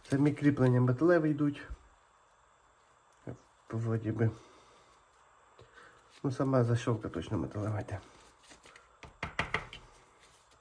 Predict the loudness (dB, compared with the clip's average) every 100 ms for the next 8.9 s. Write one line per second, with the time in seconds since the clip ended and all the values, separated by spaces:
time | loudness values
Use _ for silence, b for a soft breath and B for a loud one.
0 | B B B B B -6 2 2 2 0
1 | 0 -2 -6 -8 -8 -18 -16 -18 b b
2 | b b b _ _ _ _ _ _ _
3 | _ _ _ _ _ _ _ _ -4 -2
4 | -2 0 -2 0 -2 -2 -10 -14 B B
5 | B B -12 -12 -20 -20 _ _ -20 _
6 | -20 -20 B B B B -4 -2 -2 -4
7 | -2 -2 -2 -6 -2 0 0 -4 -2 -2
8 | -2 2 2 2 -2 -4 -4 -4 -6